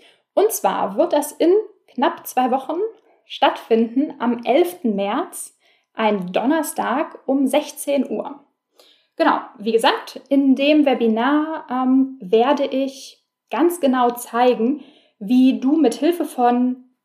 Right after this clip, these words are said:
Google Analytics, von dem Google Analytics Tracking, die, diese Datenlücken, die durch dieses Update entstehen, stopfen kannst. <laughs> Also ganz konkret, ähm,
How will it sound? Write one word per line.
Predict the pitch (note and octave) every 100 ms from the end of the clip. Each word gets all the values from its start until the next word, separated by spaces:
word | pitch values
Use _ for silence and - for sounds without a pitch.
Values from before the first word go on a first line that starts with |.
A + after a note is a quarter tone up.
| _ F#3+
Google | F#3+ G#3+
Analytics, | F#3+ F#3 A#3+ - D#4+ D#4 -
von | - G#3+
dem | G3
Google | G3+ A3
Analytics | G3+ G3+ G#3+ A3+ A3+ - -
Tracking, | - C#4 - A3 C4 F#4 - _ _ _ -
die, | B3 B3+ B3+ B3+ - - _
diese | - A3+ A3
Datenlücken, | F#3 G#3 E4+ F4 A#3+ G#3+ - G3+ C4 A4+ - _ _ _ _ -
die | C#4 A#3
durch | A3 A3
dieses | G#3+ G3
Update | - A3+ A3+ A3
entstehen, | A3+ G#3 - A#3+ B3 B3+ B3+ - _ _ _
stopfen | _ - - -
kannst. | - - - _ G#3+
<laughs> | - G3 - G#3+ - - G4 -
Also | D4 -
ganz | A3+ B3+ B3+
konkret, | B3+ - C4+ C4 C4 - - _ A3+
ähm, | A3 G#3+ G#3